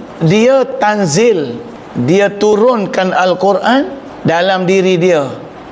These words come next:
Dan hak paling penting, dia bawa akhirat dalam kehidupan dunia sekarang.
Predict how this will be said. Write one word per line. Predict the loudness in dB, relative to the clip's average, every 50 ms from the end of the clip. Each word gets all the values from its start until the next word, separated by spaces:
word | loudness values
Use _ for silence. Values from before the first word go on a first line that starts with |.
| -2
Dan | 0 0 0 0 0
hak | 0 0 0 0 0
paling | -2 -2 0 0 0 0
penting, | 0 0 0 0 0 0 0 0 -2 -4 -6 -8 -12 -18 -18 -18 -18 -18 -18 -18 -18 -8 -4 0
dia | 2 2 4 4 2
bawa | 2 2 2 2 2 2 2 0 0 -2 -6 -12 -14 -12 -8 -4
akhirat | -4 -2 -2 -2 0 0 2 2 2 0 0 -2 -6 -12 -16 -18 -20 -10 -4
dalam | -2 0 2 2 2 2 2 0 -2 -2
kehidupan | -2 0 0 2 2 0 0 0 0 0 0 0 0
dunia | 0 2 2 2 2 2
sekarang. | 0 -2 -2 -4 -2 -2 -2 -4 -6